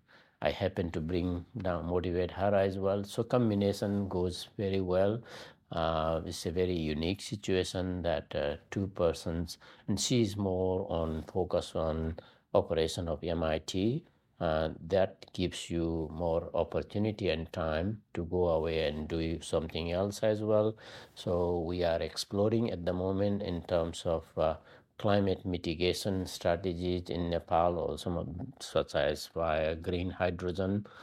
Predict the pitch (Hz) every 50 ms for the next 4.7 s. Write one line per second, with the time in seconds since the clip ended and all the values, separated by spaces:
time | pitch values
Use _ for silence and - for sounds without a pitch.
0 | - - - _ - 92 - - 78 76 - - 90 80 - - 87 87 82 76
1 | 90 82 78 82 82 78 - - - - _ _ - - 95 90 87 - - -
2 | 80 - 90 85 85 80 - - 73 73 78 78 80 80 80 - - - - -
3 | - 76 80 - - - - - _ _ _ - 98 92 90 - 92 87 80 85
4 | 87 - - 117 101 - - 113 - 110 104 104 107 110